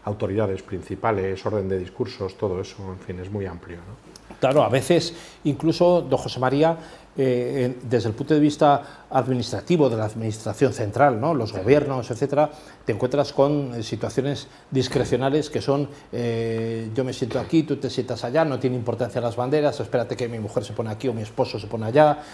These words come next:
Speaker 1: Claro.
Speaker 2: Eh, y todo este cambio de protocolo al final sí afecta, ¿no?
Speaker 1: Claro, incluso ha habido muchos negocios en el aspecto empresarial que han dado al traste porque al final protocolariamente no se ha tra-, no se ha tratado bien a, a alguno de los participantes, ¿no?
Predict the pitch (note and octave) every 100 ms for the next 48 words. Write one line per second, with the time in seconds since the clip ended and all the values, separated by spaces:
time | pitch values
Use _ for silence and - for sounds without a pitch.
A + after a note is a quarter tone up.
0 | - - A#2 B2+ B2+ B2 D3 E3 E3 E3
1 | E3 D#3+ D3+ D3 C#3+ - C3 - D#3 F#3
2 | A#2 - B2 D3 - C3+ - D#3 - F#2+
3 | G2+ F3+ - - - B2 G#2+ F2+ - A2+
4 | A2 G#2+ G#2 G#2+ A2 A#2 A#2 - A#2 G#2+
5 | A2 A2 A2 B2+ - B2 C3+ - - -
6 | - - G#2+ G2 - A2 A#2+ A2+ A2+ A#2
7 | A#2 A#2+ A2+ G#2 A2 A2 G#2+ G#2 A#2 A2+
8 | - C#3+ F3 - - G2+ G2+ G2+ F#2+ G2+
9 | G#2+ A2+ G#2+ - - - G#2+ A2 G#2 G#2+
10 | A2+ A2+ A#2 A#2 A2+ A2 G#2+ G#2+ G#2+ G#2
11 | G#2+ A2 A2 G#2+ G#2 A2+ G2+ A#2 A#2 G2
12 | G2 G2+ G#2 G2 G#2 A2+ A2+ F#2+ F#2 -
13 | F#2+ - - G#2 - G2 F2+ F#2 G#2